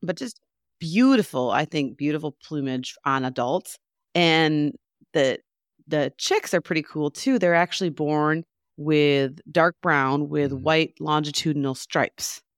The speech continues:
Speaker 1: running down from their neck all the way down their backs. It's just really unique too. And s-, and researchers think this is to help give the,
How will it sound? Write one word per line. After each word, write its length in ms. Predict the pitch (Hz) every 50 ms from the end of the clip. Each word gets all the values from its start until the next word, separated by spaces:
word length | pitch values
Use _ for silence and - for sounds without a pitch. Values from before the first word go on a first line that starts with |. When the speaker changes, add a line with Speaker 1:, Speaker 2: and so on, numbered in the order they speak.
| _ _
Speaker 1:
running 300 | - 147 139 139 135 135
down 360 | 131 139 131 131 131 135 131 131
from 200 | - 147 139 131
their 100 | 127 127
neck 320 | 131 135 135 139 - -
all 140 | - 131 131
the 60 | - 131
way 200 | 131 127 131 - _ _ _ _ _ _ - -
down 240 | - 127 123 131 131
their 120 | 127 127
backs. 520 | - - 113 85 76 - - - - - - _ _ _ _ _
It's 360 | 160 151 139 147 - - - -
just 180 | 180 - -
really 180 | 190 180 160 165
unique 440 | 151 139 147 165 165 160 143 - _
too. 300 | - - 170 151 143 139
And 200 | 135 131 131 131
s-, 100 | - 160 - _ _ _ _
and 120 | 156 151 156
researchers 440 | 160 156 - 160 - 156 143 -
think 240 | - - 143 143 131 _ _
this 180 | - 147 135 -
is 120 | 135 127
to 80 | - 143
help 260 | 135 131 131 - -
give 240 | - 139 131 123 123
the, 240 | 131 120 117 120